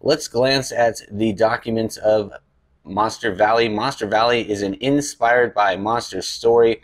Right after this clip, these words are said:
Our mission is to bring a completely new experience to players by combining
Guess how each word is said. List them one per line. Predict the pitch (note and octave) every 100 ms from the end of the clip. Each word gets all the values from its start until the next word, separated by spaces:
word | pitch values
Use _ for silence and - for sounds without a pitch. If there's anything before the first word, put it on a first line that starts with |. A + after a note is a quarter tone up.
| _ _ -
Our | B2
mission | B2 A#2+ A#2 B2
is | G#2 G#2+
to | G#2+
bring | F#2+ G#2+ G#2+ -
a | F#2+
completely | F#2 E2+ - G2 G#2
new | G#2 G#2+
experience | F#2 - B2+ B2+ A2+
to | -
players | - A#2 A#2 A2+
by | - F#2
combining | F#2 F2+ B2 B2+ B2